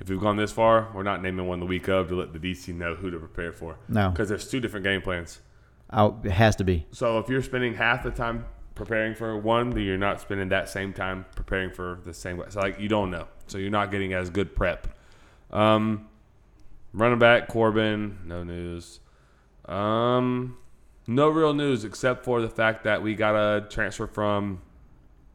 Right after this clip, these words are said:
Speaker 1: Notre Dame at guard. He's starting over Dante Lucas. Um, I'm happy that Dante Lucas is not playing. I think he's not very good.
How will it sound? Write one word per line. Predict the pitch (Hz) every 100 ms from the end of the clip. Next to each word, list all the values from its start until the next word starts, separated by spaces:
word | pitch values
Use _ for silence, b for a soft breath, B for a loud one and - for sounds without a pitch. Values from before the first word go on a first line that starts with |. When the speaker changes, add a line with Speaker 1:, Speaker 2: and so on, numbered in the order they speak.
| -
Speaker 1:
Notre | 107 113 113
Dame | 107 107
at | 104 95
guard. | 98 107 110 113 - b b
He's | - 113 113 104 101
starting | - 117 113 107 -
over | 113 107 104
Dante | 107 107 110 98
Lucas. | 104 113 135 131 - - b b b b -
Um, | 95 95 95
I'm | 95 98
happy | 98 98
that | 92 87
Dante | 95 92 92
Lucas | 92 90 87
is | 82
not | 95 82
playing. | 90 82 80 82
I |
think | 78 82
he's | 80 80
not | 80 76
very | 76 76
good. | 80 78